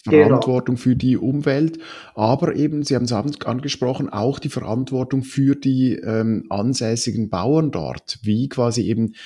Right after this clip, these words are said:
Speaker 2: die ansonsten quasi eingestellten Mitarbeitenden. Was, äh, haben Sie denn, also ich habe gelesen, dass die, die Bauern da zum Beispiel sozial besser versichert sind als an anderen, anderen Orten, ähm, in, in ähnlichen Branchen.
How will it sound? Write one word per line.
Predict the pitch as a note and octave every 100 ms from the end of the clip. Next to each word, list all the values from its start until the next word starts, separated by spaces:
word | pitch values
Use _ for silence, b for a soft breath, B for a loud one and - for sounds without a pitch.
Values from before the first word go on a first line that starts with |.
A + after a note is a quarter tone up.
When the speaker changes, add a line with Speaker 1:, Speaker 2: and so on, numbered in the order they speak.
| B B
Speaker 2:
die | - B2 A#2+
ansonsten | F#2+ G#2 G2+ F#2+ A2+ B2+ B2+
quasi | A#2+ G#2+ G#2
eingestellten | F2 G2+ G#2 - F#2+ F2+
Mitarbeitenden. | G2+ G#2+ A#2 G2+ F2 C#2 - C2+ D2 C#2 B B B
Was, | - A2 -
äh, |
haben | D#2+ B1+ B2+ B2+
Sie | B2
denn, | A#2
also | A2+ G#2
ich | A2+
habe | A2
gelesen, | A2+ G#2 A2
dass | A2 -
die, | G#2 F#2 -
die | - F2+
Bauern | D2+ F#2+ C#3+
da | D3 B2 C#3
zum | -
Beispiel | G2+ A#2 - A#2 G2
sozial | - G#2+ - G#2 F#2 A#2 C3+
besser | - G#2+ A2 - A#2+
versichert | G#2 A2 G2+ A2 -
sind | G#2 G2+
als | G2 G2+
an | F#2+
anderen, | G2 G#2+ E2+
anderen | F#2 F#2+ G#2+ G2+ F#2+
Orten, | E2+ F2+ F#2 - G2+ b b b b -
ähm, | G2 G2 F#2+ -
in, | G#2 F#2+
in | - F#2+
ähnlichen | D2+ F#2 F2+ G2+ F#2+
Branchen. | - C#2+ C2 - A#1+